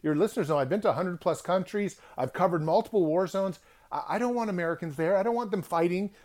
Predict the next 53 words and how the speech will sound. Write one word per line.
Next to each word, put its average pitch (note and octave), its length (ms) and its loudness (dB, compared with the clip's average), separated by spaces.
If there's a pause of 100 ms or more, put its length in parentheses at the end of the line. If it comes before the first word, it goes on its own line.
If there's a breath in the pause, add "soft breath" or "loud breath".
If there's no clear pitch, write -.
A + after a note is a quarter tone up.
Let F#3+ 140 4
other F3+ 240 0
people F#3 320 -2
deal D3 260 2
what G3 140 0
they F#3 80 0
have D#3+ 260 -2
to - 80 -16
do. F3 160 2
I F3 80 4
take D#3 240 -4
a C#3+ 40 -4
very D#3 220 0
libertarian D#3+ 600 -4
stance F#3+ 420 -6
on D3+ 100 -2
this B2+ 120 -6
stuff. A#2 240 -6 (400 soft breath)
But D#3+ 160 4
my D3 300 2 (160)
Americans, C#3 640 2
everybody G3 540 -2
that F#3 120 -2
I D#3+ 120 0
meet D3 500 -4
on F#3 140 -4
the C#3+ 80 -6
campaign D3 480 -6
trail, C3+ 280 -4 (300 soft breath)
these E3 180 -2
are A#3+ 80 -8
people E3+ 300 -8
that C#3+ 140 0
have C3+ 100 -6
all F3+ 160 0
been G3 160 -4
affected A2+ 420 -8
by A2 140 -8
cancer A#2+ 500 -10
and G#2 120 -14
heart B2+ 220 -6
disease A2 420 -8 (260 loud breath)
and, C3 240 -2
and C#3+ 220 -2
aging C3+ 480 -2
and A#2 100 -6
the A#2 60 -10
kinds F3+ 260 -6
of D#3 100 -8
things F3+ 280 -6
that C#3 80 -8
I D#3 100 -2
think D#3 260 -8